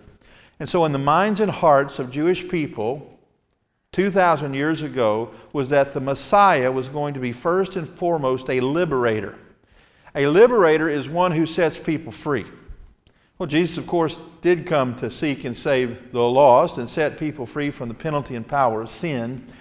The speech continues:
But that's not really the sort of liberation most of them had in mind. Even Jesus' own inner circle had the idea for a long time that he was going to be an earthly king who would come and overthrow the shackles of the Roman oppressors.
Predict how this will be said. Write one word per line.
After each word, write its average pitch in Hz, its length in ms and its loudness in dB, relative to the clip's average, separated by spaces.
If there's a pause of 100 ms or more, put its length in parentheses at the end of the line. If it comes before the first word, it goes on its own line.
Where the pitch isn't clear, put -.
(240)
But 135 140 -4
that's 202 260 4
not 190 280 0
really 156 320 2
the 127 100 -6
sort 156 240 -2
of 123 80 -4
liberation 143 800 0
most 147 300 0
of 120 80 -8
them 120 140 -8
had 135 180 -2
in 120 120 -6
mind. 139 320 -2 (680)
Even 180 460 -2
Jesus' 175 400 -4
own 165 180 0
inner 165 220 -4
circle 226 680 -6
had 143 240 2
the 135 100 -4
idea 127 640 0 (320)
for 156 180 4
a 147 60 6
long 214 320 6
time 113 460 -4 (260)
that 151 180 4
he 196 160 2
was 208 180 -2
going 160 300 -4
to 156 100 -10
be 139 280 -4
an 143 140 -8
earthly 151 500 -2
king 104 520 -6
who 135 140 -4
would 117 200 -4
come 156 340 0
and 113 160 -4 (800)
overthrow 156 720 2
the 139 100 -2
shackles 151 560 0
of 123 100 -2
the 117 100 -2
Roman 139 320 -2
oppressors. 135 720 -2